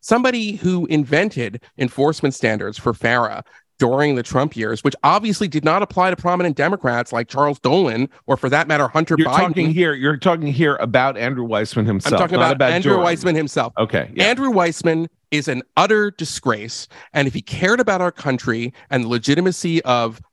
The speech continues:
Speaker 1: our judicial system, he would offer voluntarily to take a thirty-year vow of silence. This is somebody who has done more to erode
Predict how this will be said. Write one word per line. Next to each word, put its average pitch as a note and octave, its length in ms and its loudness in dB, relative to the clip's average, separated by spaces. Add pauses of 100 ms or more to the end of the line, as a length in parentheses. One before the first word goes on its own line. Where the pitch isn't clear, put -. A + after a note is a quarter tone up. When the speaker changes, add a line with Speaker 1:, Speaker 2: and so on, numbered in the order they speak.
(160)
Speaker 1:
our F#3+ 200 4
judicial F3 460 -2
system, A#2+ 460 -4 (300)
he A3+ 200 -2
would B3+ 240 0
offer E3+ 440 2
voluntarily D#3+ 920 -2
to C3+ 160 -6
take C#3+ 340 -4
a C#3 80 0
thirty-year D#3+ 800 0
vow C3 340 2
of C3 140 -8
silence. A#2 520 -6 (360)
This G3+ 160 0
is C4+ 100 0
somebody E3 680 0 (340)
who E3+ 300 2
has D#3+ 200 0
done B3 280 4
more F#3 560 0 (240)
to A#3 220 0
erode A#3 720 2